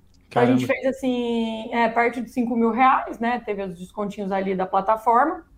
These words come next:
Speaker 1: A gente pagou, tinha pago o designer. Então, assim, de lucro, a gente teve mais ou menos quatro mil reais. E aí, com esses quatro mil reais, a gente reinveste. A gente fala, "Não, a partir de agora vamos pôr mais, sei lá, três mil em tráfego.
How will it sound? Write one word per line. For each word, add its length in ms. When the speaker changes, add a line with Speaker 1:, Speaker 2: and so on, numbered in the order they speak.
Speaker 1:
A 80
gente 180
pagou, 460
tinha 220
pago 300
o 40
designer. 540
Então, 120
assim, 180
de 120
lucro, 340
a 60
gente 120
teve 160
mais 220
ou 60
menos 220
quatro 280
mil 140
reais. 580
E 100
aí, 140
com 200
esses 320
quatro 360
mil 160
reais, 480
a 60
gente 220
reinveste. 500
A 40
gente 160
fala, 240
"Não, 200
a 60
partir 260
de 60
agora 220
vamos 200
pôr 180
mais, 180
sei 80
lá, 160
três 400
mil 180
em 80
tráfego. 680